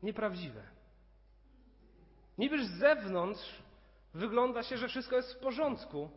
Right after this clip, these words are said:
ale kiedy spędzisz trochę więcej czasu, to okazuje się, że to wszystko jest pozorne, że nie jest to dziecko Boże. Myślę, że to jest szczególnie niebezpieczne.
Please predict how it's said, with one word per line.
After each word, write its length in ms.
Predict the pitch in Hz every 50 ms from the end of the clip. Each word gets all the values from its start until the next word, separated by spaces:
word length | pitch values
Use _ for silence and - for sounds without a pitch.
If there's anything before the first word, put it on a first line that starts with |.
| - - - - - - - - - - - -
ale 180 | - 165 202 202
kiedy 580 | - 285 285 214 247 269 262 254 240 190 175 -
spędzisz 540 | - - - - 285 320 330 254 254 -
trochę 300 | - 202 226 - 233 214
więcej 400 | 202 247 254 247 240 214 208 202
czasu, 540 | - - 262 247 247 - - - 139 156 190 - - - - - - - - - - - - _ - -
to 80 | 220 233
okazuje 440 | 226 - 247 214 240 285 277 269
się, 100 | - 277
że 100 | 247 269
to 80 | 269 285
wszystko 360 | - - 269 - - - 277
jest 180 | 294 - - -
pozorne, 520 | 330 320 330 233 160 131 123 123 113 107 - - - - - - - - - - - - - - - - - - - - -
że 160 | 196 202 254 262
nie 240 | 277 302 339 311
jest 300 | 226 185 151 - - -
to 100 | 165 156
dziecko 400 | 139 147 160 156 - - - 170
Boże. 360 | 151 139 143 120 110 104 110 107 - - - - - - - - - - - - - - - - - - - - - - - - - - - - - - - -
Myślę, 260 | 190 240 277 254 247 226
że 80 | 240
to 60 | 226
jest 160 | 226 214 - -
szczególnie 460 | - 226 220 190 269 269 247 226 208
niebezpieczne. 720 | 185 165 156 165 - - - 151 147 - - 139 131 131